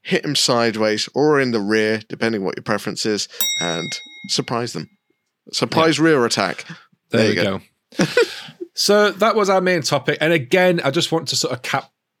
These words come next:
Speaker 2: like, end that and, and cap that with reiterating that obviously there's,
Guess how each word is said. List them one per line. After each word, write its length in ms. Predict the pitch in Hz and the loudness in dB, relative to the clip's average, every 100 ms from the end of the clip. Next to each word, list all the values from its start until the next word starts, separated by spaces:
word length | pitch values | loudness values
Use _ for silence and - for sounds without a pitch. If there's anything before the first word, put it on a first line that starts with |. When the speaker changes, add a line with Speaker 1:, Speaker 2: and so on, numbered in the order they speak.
| _ - | _ -4
Speaker 2:
like, 260 | 123 120 - | -2 -2 -2
end 280 | 143 151 135 | 0 0 -2
that 320 | 127 127 - | 0 0 0
and, 160 | 117 117 | -2 -2
and 160 | 117 113 | -4 -2
cap 300 | 139 135 - | -2 -2 -2
that 260 | 110 104 | -2 0
with 420 | 110 117 110 - - - | 2 2 2 -4 -16 -12
reiterating 1040 | 113 135 160 160 151 131 127 120 120 120 113 | -2 4 4 4 2 2 2 0 -2 -2 -4
that 560 | 110 117 113 - - - _ _ - 110 - - | -2 0 -2 -4 -8 -10 _ _ -12 -12 -8 -4
obviously 540 | 139 165 - 151 147 | 0 2 2 4 2
there's, 560 | 127 139 135 113 - | 2 2 4 2 -2